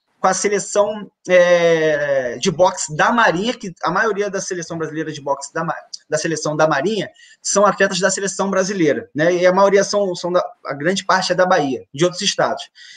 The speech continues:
E aí ele me chamou, "Pô, doutor, indo lá, vambora", que não sei o que. Eu falei, "Pô, cara, vou amarradão, vambora." Comecei aí,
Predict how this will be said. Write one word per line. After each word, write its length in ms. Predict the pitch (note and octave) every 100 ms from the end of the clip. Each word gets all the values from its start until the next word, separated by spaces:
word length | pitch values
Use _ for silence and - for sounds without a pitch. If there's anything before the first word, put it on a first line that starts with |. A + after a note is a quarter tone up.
| - _ -
E 80 | A3+
aí 80 |
ele 100 | B3
me 80 | C4
chamou, 300 | C#4 C4 A#3
"Pô, 100 | B3
doutor, 220 | A#3 A3+
indo 100 | A#3+
lá, 160 | B3 B3
vambora", 380 | A3 A3+ B3 B3
que 80 | A3+
não 60 |
sei 100 | A3
o 20 |
que. 60 | A3+
Eu 40 | A#3
falei, 160 | A#3+
"Pô, 160 | A3+ A#3
cara, 200 | F3 D3+
vou 120 | F3
amarradão, 340 | G3+ A3 F#3
vambora." 300 | G3+ G3+ E3+
Comecei 380 | E3 A#3 A#3 C#4+
aí, 240 | D4+ G#3+